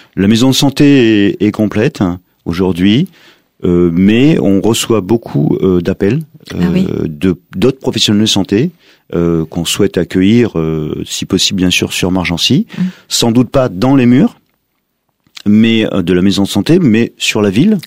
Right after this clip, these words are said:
Speaker 2: Ah oui.
Speaker 1: Il peut y avoir aussi,
Speaker 2: Donc ça va
Speaker 1: euh,
Speaker 2: encore enrichir la ville
Speaker 1: oui, soit
Speaker 2: de
Speaker 1: des locations, soit
Speaker 2: Oui,
Speaker 1: même des
Speaker 2: oui.
Speaker 1: achats, euh,
Speaker 2: Mhm.
Speaker 1: d'appartements en rez-de-chaussée.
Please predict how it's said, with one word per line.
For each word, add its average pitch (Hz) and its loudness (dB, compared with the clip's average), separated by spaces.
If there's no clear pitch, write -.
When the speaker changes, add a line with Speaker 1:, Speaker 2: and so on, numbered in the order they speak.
Speaker 2:
Ah 185 4
oui. 190 2
Speaker 1:
Il 147 -2
peut 98 0
y 101 2
avoir 101 2
aussi, 101 0
Speaker 2:
Donc 120 4
ça 95 2
va 87 2
Speaker 1:
euh, 160 2
Speaker 2:
encore 175 -2
enrichir 175 -2
la 156 -4
ville 170 -4
Speaker 1:
oui, 151 4
soit 156 2
Speaker 2:
de 117 2
Speaker 1:
des 113 4
locations, 131 2
soit 107 0
Speaker 2:
Oui, 208 4
Speaker 1:
même 208 4
des 190 2
Speaker 2:
oui. 143 2
Speaker 1:
achats, 151 0
euh, 82 -2
Speaker 2:
Mhm. - -2
Speaker 1:
d'appartements 147 -2
en 101 0
rez-de-chaussée. 131 0